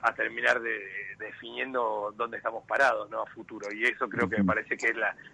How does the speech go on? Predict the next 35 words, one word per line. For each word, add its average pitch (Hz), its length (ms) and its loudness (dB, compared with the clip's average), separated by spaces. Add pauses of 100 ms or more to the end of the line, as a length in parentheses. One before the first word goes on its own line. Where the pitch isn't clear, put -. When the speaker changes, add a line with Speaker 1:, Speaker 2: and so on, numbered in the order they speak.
(100)
Speaker 1:
la 110 160 2
clave 107 800 2
en 107 80 -12
cualquier 104 300 -4
momento 113 340 -4
para 98 200 -4
nosotros, 101 420 -8
¿no? 104 120 -12 (1400)
Speaker 2:
Eh, 143 320 12
y 127 180 12
le 135 220 12
suma 175 320 6
lo 151 160 4
que 139 100 -2
decís 131 340 -2
también, 143 420 0
me 147 100 -2
parece 135 320 -2
lo 123 80 0
aspiracional, 110 840 0
¿no? 120 360 4 (340)
Porque 110 260 6
siempre 160 380 12
el 135 80 10
auto 131 300 6
Mercedes-Benz 127 800 2
o 117 100 6
el 113 120 6
producto 117 460 8
Mercedes-Benz 120 600 6
es 117 140 0
un 107 100 -8
producto 117 360 6
de 110 60 12
excelencia, 135 800 8